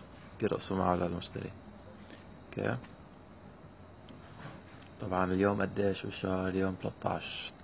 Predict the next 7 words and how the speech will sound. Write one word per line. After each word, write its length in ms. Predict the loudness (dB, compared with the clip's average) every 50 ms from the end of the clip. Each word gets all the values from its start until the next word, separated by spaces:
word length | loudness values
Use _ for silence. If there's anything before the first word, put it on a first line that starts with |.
| -16 -16 -14 -14
تلتاش 400 | -14 -12 -2 2 2 2 2 2
تمانية، 500 | -2 2 4 4 6 6 6 6 4 2 0 -6 -14 -16 -16 -16 -16 -16 -16 -12 -12
تلتاش 420 | -12 -4 2 2 2 2 2 0
آب، 360 | 4 6 8 8 8 8 6 4 -2 -8 -12 -14 -16 -16 -12 -10 -6
أغسطس 680 | -2 0 -2 -2 0 0 0 0 0 -2 -6 -12 -14 -14 -16 -14 -14 -14 -12 -12 -12 -12 -12 -14 -14 -4 -4
ألفين 400 | -2 -2 4 6 8 8 8 6
وثمنتاش. 880 | 4 2 2 2 0 4 4 4 4 4 2 -2 -4 -4 -6 -6 -6